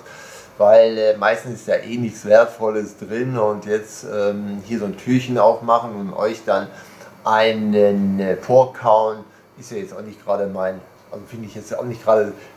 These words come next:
der Hit, ne? Also lassen wir das. Ich freue mich halt, dass man einige Figuren gut günstig einkaufen kann. Wie gesagt, ich habe soeben freigeschaltet, ähm,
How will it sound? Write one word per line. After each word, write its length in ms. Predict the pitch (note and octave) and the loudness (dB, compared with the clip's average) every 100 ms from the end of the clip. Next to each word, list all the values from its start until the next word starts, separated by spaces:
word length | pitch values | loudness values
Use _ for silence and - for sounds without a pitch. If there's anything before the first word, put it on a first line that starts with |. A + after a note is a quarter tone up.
| - G#2+ | -16 -4
der 80 | |
Hit, 280 | A2 E3+ E3 - _ | 2 2 2 -12 _
ne? 260 | C#3+ C#3+ C#3+ | 2 2 2
Also 240 | A#2+ A2+ | -2 0
lassen 220 | G#2 A#2 | 2 0
wir 200 | C3 A#2+ | 4 4
das. 120 | A2+ - - - - - _ - - | 4 0 -20 -20 -20 -20 _ -20 -18
Ich 180 | C3+ B2 | -14 -14
freue 240 | - C3 | 2 2
mich 200 | C3+ B2 | 2 0
halt, 300 | B2 A#2+ A#2+ | 2 2 2
dass 160 | A#2+ A2+ | -8 -8
man 160 | A2 - | -8 -4
einige 400 | A2 C3+ C#3 C3 | -4 -6 -12 -12
Figuren 440 | A#2+ A#2 A#2+ A2+ | -10 -4 -4 -4
gut 240 | A2+ A2 | -8 -8
günstig 400 | - A2 - - | -8 -12 -12 -6
einkaufen 440 | A2 A#2 A#2 A2 A2 | -6 -4 -4 -4 -4
kann. 240 | A2 G#2+ | -4 -4
Wie 60 | G#2+ | -4
gesagt, 320 | A2 G#2 G#2 | -4 -2 -2
ich 80 | - | -2
habe 160 | G#2+ - | -4 -4
soeben 500 | G#2+ G#2+ G#2+ A2+ - - - - - - | -8 -6 -8 -10 -12 -18 -20 -20 -20 -20
freigeschaltet, 1160 | - G2 B2 A#2+ A#2 A2+ G#2+ A2 A2 A2 G#2 - - - - _ | 0 2 2 -2 -4 4 4 4 0 -4 -4 -8 -20 -20 -20 _
ähm, 480 | A2 G#2+ G#2 G2+ G2+ | 6 8 8 6 -2